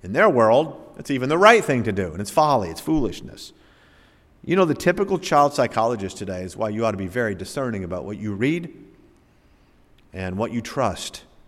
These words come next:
The typical child psychologist today, and I'm talking about the ones that write the articles for Ladies' Home Journal and those respectable magazines, they're now saying that if you, and it started with Benjamin Spock, back when I was a little boy.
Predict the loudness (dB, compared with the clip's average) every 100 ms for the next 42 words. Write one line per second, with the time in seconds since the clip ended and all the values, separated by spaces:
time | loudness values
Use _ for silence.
0 | _ _ _ _ _ _ -10 -10 0 2
1 | 2 0 -2 -2 -6 2 6 8 6 2
2 | 0 2 4 2 -4 -4 -2 0 0 -2
3 | 0 0 0 0 0 -2 -2 -2 0 2
4 | 2 0 -12 -20 -8 2 6 8 6 2
5 | -2 0 2 4 2 0 0 2 2 2
6 | 2 0 0 -2 -2 -4 -2 -2 0 0
7 | 0 0 -2 -4 -8 -10 -16 -20 _ _
8 | _ _ _ _ _ _ 8 10 12 10
9 | 8 6 6 4 4 2 0 0 4 6
10 | 6 4 2 2 -2 -2 0 0 -2 -8
11 | -18 _ _ _ _ _ _ _ _ _
12 | _ _ _ _ -4 -2 0 2 4 2
13 | 0 0 -2 -8 -12